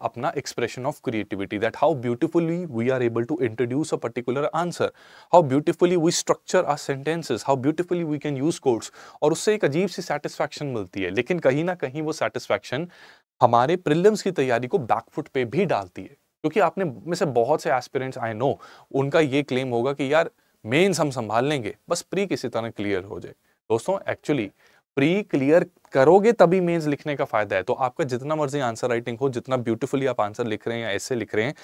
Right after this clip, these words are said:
उसका ज्यादा फायदा नहीं होगा अगर आपका प्री ना क्लियर हो। ठीक है, तो अब मैं सजेस्ट करूंगा कि अब एमसीक्यूज़ की प्रैक्टिस को थोड़ा सा टोन अप कर दो। ठीक है, pull up your socks to practice more एमसीक्यूज़, right, related to general studies so that you can perform really, really,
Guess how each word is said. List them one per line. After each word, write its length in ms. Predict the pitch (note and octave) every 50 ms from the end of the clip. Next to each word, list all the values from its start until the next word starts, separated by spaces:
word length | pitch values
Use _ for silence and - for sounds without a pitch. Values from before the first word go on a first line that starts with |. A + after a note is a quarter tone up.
| - - - - -
उसका 180 | E3+ - -
ज्यादा 280 | A3 - C3+ B2+ D3+ F#3+
फायदा 300 | F#3+ - D#3+ D#3 D#3+ F3
नहीं 140 | F3+ F#3 F3
होगा 260 | C#3 C3+ A#2+ C3+ C#3
अगर 140 | C3 B2+ C3
आपका 200 | B2 A#2 - D#3
प्री 240 | - - B2+ B2+ C3+
ना 100 | C3 A#2+
क्लियर 260 | - - G2+ F#2+ F2+ -
हो। 80 | - _ _ _ _ _ _ _ _
ठीक 100 | B2+ -
है, 60 | D#3
तो 100 | D#3 D#3
अब 80 | C3+ B2
मैं 100 | C3+ C#3
सजेस्ट 340 | - C3 A#2+ A2+ A2 -
करूंगा 380 | - - G#2 G#2 G#2 A#2 D#3 F3+ - _ - - _ _ -
कि 80 | -
अब 180 | D3+ D#3+ D#3+ E3+ -
एमसीक्यूज़ 560 | C#3 C3 C3 B2+ - F#3 E3+ - F3 F3 -
की 80 | - F3
प्रैक्टिस 420 | - - B2+ A2 - _ C#3 -
को 140 | - - E3
थोड़ा 340 | E3 - F3 F3+ G3+ - -
सा 260 | - - F3 F3 G3 - _ _ _ _ _ _ _ _
टोन 180 | - D3+ D#3+ E3
अप 120 | E3 C#3+
कर 180 | - - G#2 F2+
दो। 100 | F2+ - - -
ठीक 120 | - D3 G3
है, 60 | F#3+
pull 320 | F#3+ _ - D3 D3 D#3+
up 80 | D#3+ -
your 200 | E3+ D#3 - -
socks 300 | D3+ F#3 G#3 - - - _ _ _ _ _ -
to 80 | C3 - _ D3
practice 400 | C3+ B2+ - - E3+ - - B2+
more 280 | A#2 A#2+ C#3 E3+ F3 F3 _ _ _ _ _ _ _ _ _ _ _ _ _ _ _ _ _ _ _ _ _ _ _ _ _ _ _ _ _ _ -
एमसीक्यूज़, 840 | C3 B2+ A#2+ - - C3+ - C#3 F#3+ A3 G#3+ - - - - -
right, 200 | A#2+ B2 A#2+ A2+ - - -
related 340 | A2 G#2 A2 A2+ A2+ - A#2+ -
to 60 | B2+ A2+ A2+
general 280 | G#2 G2+ G#2+ G2+ -
studies 340 | - G2+ G2 F3 F3+ F3 -
so 100 | A2 - A#2
that 140 | A2 -
you 140 | A2+ G#2 -
can 100 | A#2 A2 G#2+
perform 360 | G#2 - - A2 G#2+ G#2+ G#2
really, 320 | A2 B2+ F3 F3+ F3 D#3 B2+
really, 360 | A#2+ A#2 A2+ A#2+ C3 C#3+